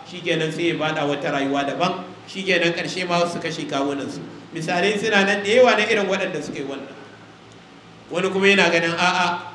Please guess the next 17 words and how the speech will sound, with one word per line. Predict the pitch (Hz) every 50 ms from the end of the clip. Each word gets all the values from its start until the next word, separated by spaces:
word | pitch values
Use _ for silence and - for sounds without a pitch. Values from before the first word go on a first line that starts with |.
| - - - -
ai | 180 185 196
jin | 190 208 202
rayuwar, | 185 175 175 180 180 190 185 185 180 180
rayuwar | 175 165 160 165 175 185 190 185
daɗin | 190 185 180 180 190 196 190 190
duniya | 190 190 196 196 190 165
da | 156 147
sa'ada | 147 - - 151 190 202 190 190 170 170
da | 165 165 190
arziki | 196 190 190 - 190 196
a | 185 180 175
duniya, | 196 208 220 240 226 214 185 135 - - - - -
a | - 165
ce | - - 226 196 190
ina | 208 196 185 175
da | 175 170
takaddu, | 170 165 165 175 156 - - 165 170